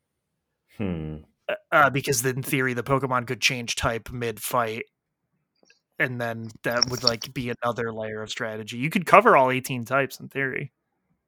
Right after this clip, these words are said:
Speaker 1: Oh, yeah, that
Speaker 2: So
Speaker 1: would be neat.
Speaker 2: Yeah, that would be neat. So I wonder how that'll play out in that. Like, I'm not really using it that much in the,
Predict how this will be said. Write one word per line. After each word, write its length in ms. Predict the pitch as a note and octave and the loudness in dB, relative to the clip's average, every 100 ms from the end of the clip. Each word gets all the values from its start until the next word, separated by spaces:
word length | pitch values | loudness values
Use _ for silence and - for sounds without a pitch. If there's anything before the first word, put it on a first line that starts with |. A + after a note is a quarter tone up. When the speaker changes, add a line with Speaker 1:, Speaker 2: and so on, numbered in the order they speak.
| _ _ _ _ _ - - | _ _ _ _ _ -16 -6
Speaker 1:
Oh, 160 | C#3+ D3+ | -4 -2
yeah, 160 | D#3 | -2
that 20 | |
Speaker 2:
So 300 | F#3 F#2+ B2 | 0 2 4
Speaker 1:
would 120 | D#3 F#2 | 2 0
be 100 | E2 | -6
neat. 300 | D#2+ A2 - _ _ _ _ _ _ _ _ | -6 -10 -12 _ _ _ _ _ _ _ _
Speaker 2:
Yeah, 180 | D3+ C3+ | 2 4
that 100 | C#3 | 4
would 120 | C#3+ | 2
be 100 | C3+ | -2
neat. 240 | B2+ B2+ | -4 -8
So 100 | - | 2
I 60 | D#3 | 4
wonder 240 | F3 F3+ | 6 8
how 120 | E3 D3 | 8 10
that'll 260 | D3+ D3 | 6 6
play 200 | - D3 | 4 6
out 180 | C#3+ B2+ | 8 4
in 100 | B2+ | 0
that. 160 | B2+ B2+ | 2 4
Like, 180 | C#3 | 4
I'm 220 | E3 F3+ G3+ | 8 8 8
not 180 | G3 | 6
really 220 | F3+ F3+ D#3 | 6 6 6
using 220 | D#3 D#3 | 4 4
it 100 | C#3 | 8
that 180 | D3 D3 | 8 10
much 260 | C#3+ - | 4 4
in 280 | D#3+ D3 C#3+ | 0 0 0
the, 460 | B2+ A#2 A2 A2 | 2 0 0 -4